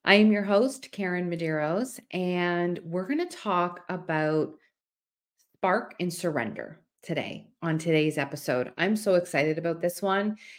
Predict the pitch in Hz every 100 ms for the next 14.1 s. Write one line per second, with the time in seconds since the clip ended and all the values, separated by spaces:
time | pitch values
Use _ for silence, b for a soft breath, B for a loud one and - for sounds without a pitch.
0 | B 196 185 185 - - - 175 240 294
1 | - - - _ 190 185 185 - - 170
2 | 185 185 208 196 - 147 - - 165 -
3 | 160 156 170 226 262 - - B B B
4 | - 196 180 160 170 185 - 220 - 147
5 | 131 131 208 214 - b b - 175 165
6 | 165 165 175 175 214 220 269 269 - 214
7 | 196 196 196 196 196 185 - - 156 156
8 | 160 202 247 226 190 180 165 165 - _
9 | - 175 196 233 240 - - 170 175 175
10 | - _ _ _ 156 160 160 - 151 135
11 | 143 185 - - - _ 151 151 131 139
12 | 139 131 - - - - - _ _ _
13 | _ _ _ _ B B _ _ _ -
14 | 165